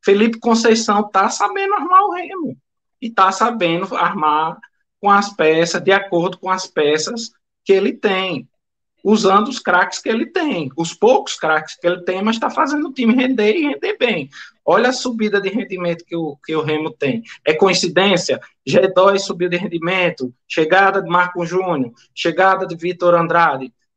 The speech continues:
Não, o cara, Vitor Andrade, pra mim, ia ser o novo Gorne do Remo, e não tá sendo. E não tá sendo o quê? O esquema tá favorecendo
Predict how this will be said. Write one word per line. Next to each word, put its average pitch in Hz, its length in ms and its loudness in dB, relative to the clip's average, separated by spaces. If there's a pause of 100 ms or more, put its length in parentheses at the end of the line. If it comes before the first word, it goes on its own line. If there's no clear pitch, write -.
Não, 359 340 -2
o 254 40 -8
cara, 220 500 2 (160)
Vitor 233 320 2
Andrade, 196 400 2
pra 185 160 0
mim, 170 480 -6
ia 220 160 0
ser - 160 -2
o 226 80 2
novo 226 400 4
Gorne 214 400 2
do 339 120 -4
Remo, 196 360 -4
e 151 60 -6
não 143 140 -4
tá 143 120 -6
sendo. - 500 -8 (840)
E 139 80 -4
não 151 160 0
tá 175 140 2
sendo 170 360 0 (220)
o 185 160 2
quê? 165 240 2 (180)
O 160 120 -4
esquema 202 560 2
tá 175 100 0
favorecendo 143 880 -2